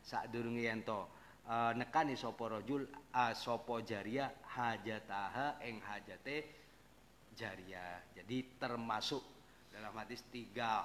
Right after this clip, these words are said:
hal itu dianggap sebuah kelemahan. Eh, ada orang ketemu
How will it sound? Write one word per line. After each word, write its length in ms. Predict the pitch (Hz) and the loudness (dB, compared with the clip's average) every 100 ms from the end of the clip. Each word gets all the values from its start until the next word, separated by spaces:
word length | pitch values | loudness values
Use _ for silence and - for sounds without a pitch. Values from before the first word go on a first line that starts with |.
| - | 4
hal 340 | 139 156 175 - - - | 10 12 10 2 -8 -10
itu 440 | 113 110 151 147 104 104 | -8 -4 0 0 -2 -2
dianggap 400 | - 117 120 123 | -2 0 0 0
sebuah 400 | 113 107 104 110 | -2 -4 -6 -6
kelemahan. 480 | 101 101 95 101 92 - - - - - - - - | -6 -4 -4 -6 -8 -14 -20 -20 -20 -20 -20 -20 -14
Eh, 240 | 101 101 92 | -6 -4 -4
ada 320 | - 101 113 104 | -4 -2 -2 2
orang 240 | 117 131 117 | 4 2 0
ketemu 260 | 113 113 | -4 -4